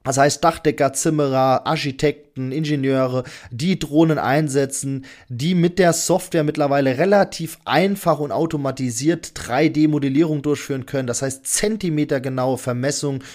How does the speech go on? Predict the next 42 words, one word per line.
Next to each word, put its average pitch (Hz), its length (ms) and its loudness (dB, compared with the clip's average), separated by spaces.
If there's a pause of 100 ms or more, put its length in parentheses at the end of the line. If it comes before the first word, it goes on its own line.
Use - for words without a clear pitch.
(160)
durch 147 160 0
die 156 100 -2
Unterstützung 131 640 -4
von 120 180 -10
R 123 200 -4
T 117 100 -12
K 113 240 -4
aus 113 240 -6
der 110 100 -6
Luft. 117 240 -8
Auch - 120 -10
das - 320 -2
ist - 400 -6
richtig, 101 500 -10
richtig - 540 -14 (100)
gut. - 260 -12 (1080)
Ja, 185 240 8
also 156 200 6
ihr 165 80 6
merkt, 170 320 4
da 160 80 6
hat 180 100 2
sich 202 140 -2
schon 165 100 -2
einiges 156 400 0
getan. 160 460 2
Wir 156 200 4
werden 170 220 4
mal 151 140 4
sehen, 165 340 4
vielleicht 156 240 2
hört 156 140 4
ihr 151 80 -2
die 143 40 -6
Podcast-Folge 143 720 0
irgendwann 147 320 0
in 135 80 -2
ein 127 60 -8
paar 131 160 0
Jahren 151 360 2
und 143 220 -4
irgendwann, 143 640 -2